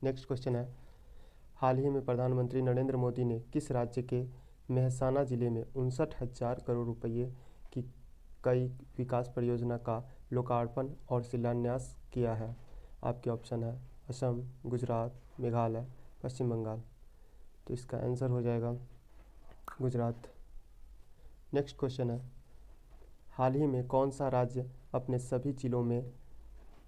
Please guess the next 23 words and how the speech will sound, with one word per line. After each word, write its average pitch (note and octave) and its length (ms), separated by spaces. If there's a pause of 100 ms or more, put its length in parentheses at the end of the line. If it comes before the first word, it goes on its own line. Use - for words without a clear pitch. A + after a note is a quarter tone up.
(160)
hall C3+ 200
marking B2 400
केंद्र B2+ 320
वाला A#2 320
देश A#2+ 380 (540)
का B2 120
पहला B2+ 360
राज्य A#2+ 260
बन A2+ 220
गया A#2+ 160
है? A#2+ 200 (800)
आपके B2+ 260
option A#2+ 300
है A#2+ 120
आंध्र A#2+ 280
प्रदेश, A#2+ 340 (500)
तेलंगाना, A#2+ 580 (300)
कर्नाटक, A#2+ 480 (180)
केरल। A#2 280 (1300)
इसका B2+ 260
answer B2+ 300
हो B2+ 120
जाएगा A#2+ 320